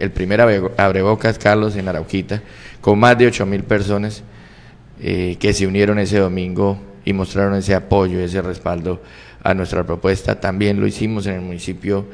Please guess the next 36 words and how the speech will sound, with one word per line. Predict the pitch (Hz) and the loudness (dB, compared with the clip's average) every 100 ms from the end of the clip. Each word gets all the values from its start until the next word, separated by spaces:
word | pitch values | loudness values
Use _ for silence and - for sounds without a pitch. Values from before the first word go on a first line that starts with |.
| - - - - | -20 -20 -20 -6
de | 92 | -4
Saravena | 90 90 87 92 117 113 101 117 - | -2 -4 -2 0 0 0 -4 -8 -8
el | 90 | -6
día | 92 95 | -4 -2
viernes | 95 104 98 92 90 | 2 2 2 0 -4
pasado, | - 90 98 101 107 - - - - - | -4 -2 2 2 0 -10 -20 -20 -18 -4
donde | 95 92 92 | -2 -2 -2
se | 87 | -2
sumaron | 90 92 95 98 | -2 0 2 2
más | 95 | 2
de | 92 | 2
seis | 90 90 | -2 -2
mil | 92 87 | -2 -2
personas. | 92 92 92 90 90 - - - - - - - | -2 0 -2 -4 -6 -12 -20 -20 -20 -20 -20 -6
En | 113 107 101 | 0 0 0
Cravo | 95 98 95 | 2 2 2
Norte, | 98 110 107 - 107 107 107 - - | 4 4 2 0 -2 0 -4 -8 -8
la | 123 | -4
verdad, | 92 95 | -2 0
el | 98 | 0
pueblo, | - 98 92 92 | 2 2 2 -2
pues, | - - - - - | -8 -16 -18 -20 -8
nos | 95 95 | -2 2
ha | 101 | 2
estado | - 104 104 | 2 2 4
brindando | 92 92 92 95 | 2 -2 -4 -2
ese | 95 98 92 | -2 -2 0
gran | 98 98 | 0 0
apoyo, | 95 95 92 92 | -2 -2 0 -2
ese | 95 | -2
gran | 95 92 | -2 -2
respaldo. | 92 92 95 95 98 - - - - | -4 -4 -2 -4 -8 -16 -20 -14 0
En | 113 104 | 2 4
Rondón | 101 101 120 113 - | 4 6 4 2 2
pudimos | 101 98 104 | 2 2 0
compartir | - 98 - 92 - 101 | -4 -2 -2 -4 -4 -6